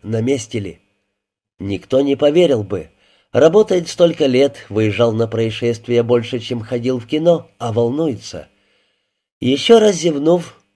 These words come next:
Рябинин закрыл портфель и взял плащ. Он знал, что на месте происшествия этот легкий и нервный озноб сразу исчезнет, как исчезает испарина с его очков в струе холодного воздуха.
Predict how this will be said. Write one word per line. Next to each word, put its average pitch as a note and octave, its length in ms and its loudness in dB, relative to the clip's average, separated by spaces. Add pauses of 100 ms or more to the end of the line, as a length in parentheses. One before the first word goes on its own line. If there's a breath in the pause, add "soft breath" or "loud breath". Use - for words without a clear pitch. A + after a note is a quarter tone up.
Рябинин F3+ 520 0
закрыл D3+ 360 0
портфель A#2+ 580 -2
и C#3 80 -6
взял G2 300 -6
плащ. C#3 480 -4 (840)
Он A#2+ 220 2
знал, E3 300 2
что - 180 -4
на G#2 140 -2
месте A2+ 340 -2
происшествия B2+ 720 -2
этот A#2+ 380 -6
легкий A#2+ 420 0
и A#2 60 -4
нервный A2+ 400 -2
озноб A#2 540 -4
сразу A#2+ 440 -4
исчезнет, A#2+ 600 -4 (440 soft breath)
как C3 200 0
исчезает F3+ 600 0
испарина C#3 540 0
с B2+ 100 -14
его A2+ 280 -2
очков A#2 560 -2
в - 40 -20
струе A2+ 400 -2
холодного G2+ 600 -4
воздуха. B2+ 580 -6